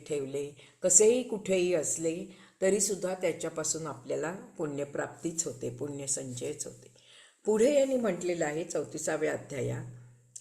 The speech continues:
की रुद्राक्ष हे वैराग्याचे प्रतीक आहे. ज्याप्रमाणे विभूती भस्म हे पावित्र्य आणि शुचिर्भूतपणा दर्शवतो,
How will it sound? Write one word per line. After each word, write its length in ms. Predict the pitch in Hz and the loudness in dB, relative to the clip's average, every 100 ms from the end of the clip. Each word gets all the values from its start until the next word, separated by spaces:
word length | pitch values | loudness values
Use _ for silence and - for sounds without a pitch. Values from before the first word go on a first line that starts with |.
| - | -8
की 120 | - 240 | -2 0
रुद्राक्ष 680 | 196 170 180 196 - - | 0 2 2 0 -4 0
हे 680 | 226 208 180 170 196 247 - 143 | 0 0 -2 -2 -4 -8 -14 -2
वैराग्याचे 840 | 156 156 156 180 180 208 214 247 | 2 4 4 2 2 0 4 4
प्रतीक 460 | 247 190 - 151 - | 4 2 2 -4 -6
आहे. 360 | 120 - - _ _ _ _ _ _ _ _ _ _ - | -8 -14 -18 _ _ _ _ _ _ _ _ _ _ -2
ज्याप्रमाणे 680 | 185 202 226 226 226 233 247 | 0 2 2 0 0 0 0
विभूती 480 | 185 170 185 185 220 | 0 0 -2 -2 0
भस्म 600 | 190 190 - 208 196 202 | 4 6 6 4 -2 -4
हे 200 | 196 180 | -4 -6
पावित्र्य 800 | 180 160 139 160 165 - 175 180 - | 0 0 0 -4 -4 -2 0 -2 -6
आणि 240 | 165 156 165 | -8 -6 -6
शुचिर्भूतपणा 1040 | - 156 - 165 165 185 190 - 160 143 | -8 -6 -2 0 2 2 0 0 -2 -2
दर्शवतो, 1000 | 143 135 127 120 117 - - 151 120 - | -2 -4 -4 -6 -6 -6 -4 -4 -6 -16